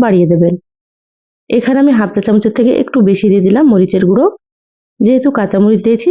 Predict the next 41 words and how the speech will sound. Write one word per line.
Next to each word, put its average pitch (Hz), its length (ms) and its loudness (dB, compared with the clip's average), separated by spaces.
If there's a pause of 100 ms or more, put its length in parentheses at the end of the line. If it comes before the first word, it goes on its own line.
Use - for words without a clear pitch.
সেজন্য 190 320 0
এখানে 202 240 -2
মরিচের 180 300 0
গুঁড়োটা 196 300 0
একটু - 160 -4
অল্প 185 180 -2 (120)
করে 214 200 0
দিয়ে 190 160 0
দিলাম। 170 220 0 (680)
তা 208 140 -4
আপনারা 190 320 0
যেমন 190 280 2
ঝাল 202 240 0
খাবেন, 247 280 0
সেভাবে 190 380 0
করে 226 200 0
মরিচ 196 280 2
গুঁড়ো 247 200 2
ব্যবহার 185 340 0
করবেন, 175 280 0 (680)
বা 190 160 -2
আপনারা 202 220 -2 (100)
শুধু 233 260 0
কাঁচামরিচ 185 480 0
দিয়েও 214 160 0
রান্না 196 240 0
করতে 214 280 -2
পারেন। 233 180 0 (1000)
মশলাগুলো 254 560 0
খুব 285 100 0 (140)
ভালোভাবে 208 400 0
একটু 233 200 -4
নেড়েচেড়ে 185 400 0
মিশিয়ে 190 320 0
নিলাম। 190 220 0 (560)
এবার 214 280 0
আমি 311 160 2
এখানে 240 220 0 (120)
বরবটিগুলো 190 580 0
দিয়ে 202 180 2
দিলাম। 170 200 2